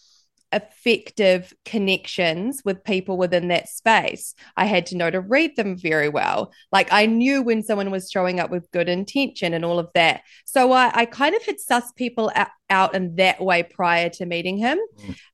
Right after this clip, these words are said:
Speaker 1: Um, and I have had no hesitation. He has got a really beautiful energy. He's very respectful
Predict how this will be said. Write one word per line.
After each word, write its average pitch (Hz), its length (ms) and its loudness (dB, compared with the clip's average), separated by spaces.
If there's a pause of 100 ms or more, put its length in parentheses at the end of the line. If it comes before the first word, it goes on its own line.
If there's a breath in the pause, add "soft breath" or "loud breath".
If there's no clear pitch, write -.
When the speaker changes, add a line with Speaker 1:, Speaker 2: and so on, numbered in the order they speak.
Speaker 1:
Um, 202 760 2 (140)
and 240 140 6
I 254 120 6
have 262 160 0
had 233 160 -2
no 202 240 2
hesitation. 175 800 -2
He 202 280 0
has 190 120 -4
got 185 160 -2
a 180 120 0
really 190 340 -4
beautiful 180 680 -4
energy. 190 460 -2
He's 190 180 -6
very 180 280 -4
respectful 220 1000 -2